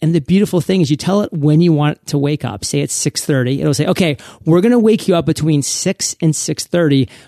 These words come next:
when your R E M cycle, cycle is at the lightest." And I'm telling you, it is such a game changer. Instead of being ripped out of deep R E M sleep, you are nudged. You're, you're basically awake anyways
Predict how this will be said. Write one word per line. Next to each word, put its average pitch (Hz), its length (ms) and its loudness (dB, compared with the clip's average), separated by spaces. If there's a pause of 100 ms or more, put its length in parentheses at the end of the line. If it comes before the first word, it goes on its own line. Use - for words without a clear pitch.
(140)
when 165 340 2
your 180 280 0
R 151 240 2
E 147 140 4
M 147 140 2
cycle, 135 500 -6
cycle 180 640 -2
is 135 160 0
at 135 240 -8
the 135 120 -4
lightest." 117 640 -10
And 156 140 -2
I'm 156 60 2
telling 180 340 2
you, 127 240 0 (400)
it 170 140 -2
is 175 160 2
such - 600 0
a 160 80 2
game 147 260 2
changer. 131 300 -2
Instead 185 240 -2
of 180 80 0
being 190 200 4
ripped 139 540 0
out 160 180 2
of 143 220 2 (460)
deep 185 340 2 (140)
R 156 200 2
E 151 140 4
M 139 140 2
sleep, 190 500 0 (320)
you 180 180 4
are 190 80 4
nudged. 156 680 0
You're, 185 180 2
you're 214 160 2
basically 202 460 0
awake 156 560 2
anyways 139 640 2